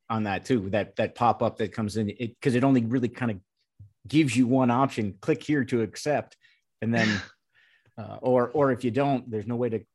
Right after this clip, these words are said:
Speaker 1: "I don't wanna accept. How do I go from that?"
Speaker 2: Yeah, there's some, I've seen some, and I try to shout them out on my Instagram when I see them, that will give you the option that just says, like, "Use only essential cookies." And I'm like,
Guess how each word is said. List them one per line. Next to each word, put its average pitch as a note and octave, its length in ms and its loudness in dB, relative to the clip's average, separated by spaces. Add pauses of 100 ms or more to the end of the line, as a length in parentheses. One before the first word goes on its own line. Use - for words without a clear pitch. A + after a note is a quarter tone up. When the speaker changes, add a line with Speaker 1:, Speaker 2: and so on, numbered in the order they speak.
(160)
Speaker 1:
"I A2+ 100 -10
don't C3 140 -4
wanna D#3 180 -10
accept. - 340 -12
How G#2 100 -14
do A2 120 -12
I A2 60 -14
go A#2 240 -14
from - 180 -20
that?" - 100 -6
Speaker 2:
Yeah, G#3 560 6
there's A#3+ 200 4
some, C#4 340 4
I've G#3 180 2
seen C4+ 200 0
some, G3 360 4
and F3+ 80 2
I F#3 80 2
try G3 200 -2
to G3+ 80 -4
shout G3+ 240 -4
them F#3+ 140 -8
out E3+ 240 -2
on E3 140 -8
my D3+ 100 -8
Instagram D#3 460 -4
when C#3+ 100 -2
I C#3+ 80 0
see F3+ 180 -4
them, C#3+ 240 0
that D3 180 2 (320)
will F#3+ 180 2
give F#3+ 180 -2
you F#3+ 80 0
the F3+ 80 4
option E3+ 400 2
that E3 180 -2
just F3 160 -6
says, D#3+ 240 0
like, D3+ 240 0 (200)
"Use G3 320 -6
only F3+ 520 0
essential E3+ 420 -2
cookies." C3+ 640 -8 (460)
And E3 100 -6
I'm F3+ 100 -4
like, F3 300 0